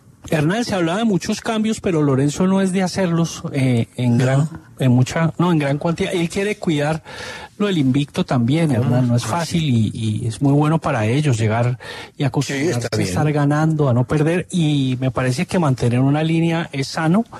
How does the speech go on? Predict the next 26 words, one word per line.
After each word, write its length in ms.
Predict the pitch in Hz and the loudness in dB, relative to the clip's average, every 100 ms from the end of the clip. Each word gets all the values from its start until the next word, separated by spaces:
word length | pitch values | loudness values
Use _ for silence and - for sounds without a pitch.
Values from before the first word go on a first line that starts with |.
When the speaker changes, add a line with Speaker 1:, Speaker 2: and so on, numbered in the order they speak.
| - - - - - - | -16 -14 -14 -16 -18 -6
Speaker 1:
Eh, 360 | 143 139 135 | -2 0 0
digamos 400 | 131 135 147 180 | 2 2 0 -2
que 260 | - 175 143 | -2 -2 2
no 220 | 131 139 | 2 4
hubo 380 | 147 160 175 170 - - | 4 4 2 0 -4 -16
sino 320 | - 147 135 | -6 -2 0
cambios 400 | 135 160 170 175 | 0 -2 0 -2
con 180 | - 165 | 0 0
el 120 | 127 | 0
tema 340 | - 143 156 170 | -2 -2 0 0
de 180 | 160 139 | 0 -2
Castaño 500 | 131 120 143 139 165 | -4 -4 -2 0 0
que 140 | - | -2
salió 340 | 165 127 156 220 | -2 -2 0 0
y 120 | 185 | 0
entró 340 | 131 120 147 151 | 0 0 0 0
Ríos, 540 | 196 202 254 - - - - - - - _ | 0 0 -2 -4 -14 -20 -20 -18 -18 -20 _
con 220 | - 143 | 0 0
el 220 | 135 131 | 2 0
asunto 480 | 127 120 156 151 185 | 0 0 0 0 -2
de 100 | 190 | -4
Carrascal 540 | - 147 120 - 143 139 | -2 -2 -2 -2 -4 -4
que 120 | 180 | -4
salió, 440 | 165 147 131 156 - | -2 0 0 0 0
entró 360 | 139 127 156 | 0 0 0
James 540 | 170 214 214 247 - | 0 0 0 -2 -6